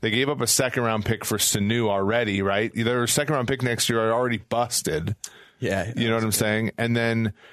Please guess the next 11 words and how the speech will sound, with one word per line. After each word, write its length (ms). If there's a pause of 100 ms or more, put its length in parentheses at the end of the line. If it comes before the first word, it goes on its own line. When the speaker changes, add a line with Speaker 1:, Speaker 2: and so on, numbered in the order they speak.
(120)
Speaker 1:
they're 240
not 300
good 260
at 160
identifying 600
wide 180
receiver, 360 (160)
wide 220
receiver 240
talent 340
anyway, 480